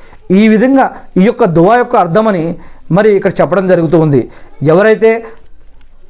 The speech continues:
ఖురాన్లో సూరా అలీ ఇమ్రాన్లో నూట యాభై తొమ్మిదో వాక్యం చూసినట్లయితే, "ఎవరైతే తమ ప్రభువు నుండి శుభాలను కోరుకుంటూ విశ్వాసులైన ముస్లింలను కూడా సంప్రదించి తన పని గురించి పూర్తి విచారణ జరిపి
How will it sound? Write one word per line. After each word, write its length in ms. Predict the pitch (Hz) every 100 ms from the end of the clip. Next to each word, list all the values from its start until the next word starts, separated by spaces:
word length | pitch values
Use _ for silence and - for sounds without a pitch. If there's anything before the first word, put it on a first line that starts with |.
| -
ఖురాన్లో 360 | 214 254 254
సూరా 220 | - 226 214
అలీ 260 | 185 226
ఇమ్రాన్లో 440 | 240 233 226 214 208
నూట 220 | 196 208
యాభై 260 | 196 196
తొమ్మిదో 280 | 196 202 196
వాక్యం 340 | 190 185 185 175
చూసినట్లయితే, 760 | 170 170 165 175 175 214 220 - - - - - - - - - - - -
"ఎవరైతే 520 | 190 254 294 269 277
తమ 260 | 262 233 214
ప్రభువు 380 | 196 202 247
నుండి 260 | 254 247 233
శుభాలను 520 | 240 180 190 220 240
కోరుకుంటూ 680 | 233 214 220 220 220 180 226
విశ్వాసులైన 800 | 190 170 - 214 220 240 240 233
ముస్లింలను 640 | 190 185 214 214 220 220
కూడా 520 | 220 208 220 220 226 - - - - - - 190
సంప్రదించి 760 | 185 226 226 202 220 247 277 - - - - 190
తన 100 | 196
పని 260 | 196 202 226
గురించి 360 | 277 262 -
పూర్తి 440 | - 208 277 - 269
విచారణ 480 | 220 226 214 208
జరిపి 500 | 156 165 196 269 -